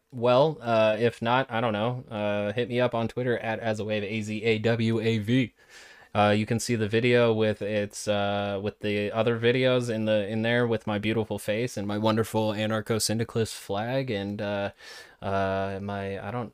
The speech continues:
I don't, I don't know, my, my banner in the background and all of that stuff. And, uh, you can come check it out. Talks News, YouTube. Um, I've been playing a lot of Cyberpunk.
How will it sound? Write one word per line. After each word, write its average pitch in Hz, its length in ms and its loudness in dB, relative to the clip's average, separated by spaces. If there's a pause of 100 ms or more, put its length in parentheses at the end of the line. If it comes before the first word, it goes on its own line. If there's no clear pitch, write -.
I 101 60 -6
don't, 101 200 -8 (100)
I 104 100 -12
don't 101 120 -8
know, 101 220 -6
my, 101 200 -6 (140)
my 104 160 -8
banner 107 400 -2
in 110 100 -2
the 104 60 -2
background 113 640 -4
and 98 280 -8
all 104 220 -4
of 104 120 -6
that 104 300 -4
stuff. 135 480 0
And, 104 300 -2
uh, 107 240 2
you 113 80 -6
can 120 180 -4
come 123 220 -2
check 117 240 0
it 104 80 -2
out. 127 240 0
Talks 110 300 0
News, 110 300 -2
YouTube. 110 500 -2 (180)
Um, 101 840 -4 (380)
I've 131 100 2
been 160 80 4
playing 170 220 6
a 156 60 6
lot 151 160 6
of 139 80 4
Cyberpunk. 127 560 2